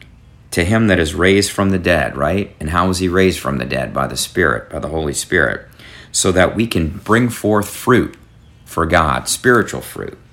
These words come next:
"For when," and listen to this, verse seven five. I love this verse, one of my new favorites lately.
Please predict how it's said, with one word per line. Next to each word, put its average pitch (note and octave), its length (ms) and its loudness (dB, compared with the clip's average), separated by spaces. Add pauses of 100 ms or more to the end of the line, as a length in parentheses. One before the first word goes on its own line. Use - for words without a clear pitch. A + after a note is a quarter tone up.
(880)
"For F#2+ 200 0
when," A2+ 460 4
and F#2+ 160 2
listen B2+ 260 0
to G#2+ 60 0
this, D#2+ 300 0
verse - 440 -4
seven E2+ 320 0
five. D#2 300 0 (120)
I F#2+ 200 -2
love E2+ 320 2
this D#2+ 180 -6
verse, D2 420 -4
one E2+ 140 -2
of D#2 60 -2
my D2+ 120 0
new F#2 280 0
favorites E2 580 -2
lately. C2 420 -6